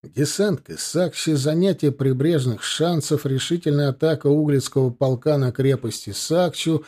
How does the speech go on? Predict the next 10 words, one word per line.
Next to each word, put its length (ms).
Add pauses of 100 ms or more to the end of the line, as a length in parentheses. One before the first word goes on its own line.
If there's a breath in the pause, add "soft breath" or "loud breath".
(300 loud breath)
которую 440
поддержал 800
высадившийся 800
позже 500
Полоцкий 540
полк 520
вместе 500
с 40
самим 460
генералом. 680